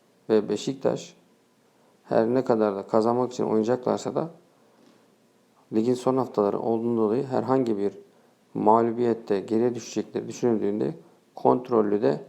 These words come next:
oynayacaklarını düşünüyorum. Bu nedenle ben bu maçın çok fazla golle geçmeyeceğini, yani iki üç gol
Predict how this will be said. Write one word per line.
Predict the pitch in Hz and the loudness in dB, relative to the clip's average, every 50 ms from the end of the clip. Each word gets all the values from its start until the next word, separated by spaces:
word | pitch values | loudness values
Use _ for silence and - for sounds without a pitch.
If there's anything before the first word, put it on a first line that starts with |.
| - | -8
oynayacaklarını | 135 127 120 120 117 113 120 117 - - 120 117 120 123 110 | -4 0 0 2 2 2 2 0 2 2 2 2 2 0 -2
düşünüyorum. | 104 - - 117 92 95 110 117 - - - - _ _ _ _ _ _ _ _ _ _ _ _ _ _ _ _ _ _ _ _ _ _ _ _ _ _ _ _ _ _ _ _ _ _ _ _ _ _ _ _ _ _ _ _ _ _ _ _ _ _ _ _ _ _ _ _ _ _ _ _ _ _ _ _ _ _ _ _ _ _ _ _ _ _ _ _ _ _ _ _ _ _ _ _ _ _ _ _ _ _ 143 | -4 -6 -4 -4 -2 -2 -4 -4 -6 -10 -18 -20 _ _ _ _ _ _ _ _ _ _ _ _ _ _ _ _ _ _ _ _ _ _ _ _ _ _ _ _ _ _ _ _ _ _ _ _ _ _ _ _ _ _ _ _ _ _ _ _ _ _ _ _ _ _ _ _ _ _ _ _ _ _ _ _ _ _ _ _ _ _ _ _ _ _ _ _ _ _ _ _ _ _ _ _ _ _ _ _ _ _ 0
Bu | 135 135 | 2 4
nedenle | 139 123 117 123 117 107 98 95 98 92 - - - _ _ _ _ - - | 4 4 2 2 0 0 0 -2 -4 -6 -8 -14 -20 _ _ _ _ -14 0
ben | 117 123 127 127 123 | 2 2 2 4 2
bu | 131 | 0
maçın | 127 117 113 - - 107 110 - - - _ _ _ _ _ | 2 0 0 0 -2 -4 -6 -6 -10 -18 _ _ _ _ _
çok | - - 143 135 - | 0 2 2 2 4
fazla | - 127 110 107 104 110 | 2 2 2 4 2 0
golle | 107 120 117 117 113 107 92 | 0 2 2 2 2 0 0
geçmeyeceğini, | - 110 113 - - 110 107 107 107 98 95 98 101 95 - - - _ _ _ _ _ _ _ _ _ _ _ _ _ _ _ _ _ _ _ _ _ _ _ | -2 -2 -2 0 0 0 0 2 2 0 0 0 -2 -6 -8 -12 -20 _ _ _ _ _ _ _ _ _ _ _ _ _ _ _ _ _ _ _ _ _ _ _
yani | - 110 113 113 117 117 110 - - - - | -2 0 2 2 2 2 0 -2 -6 -12 -14
iki | - - - - - | -12 -8 -8 -6 -4
üç | 151 139 - - - | -4 -6 -6 -8 -6
gol | - - 117 117 | 2 4 4 4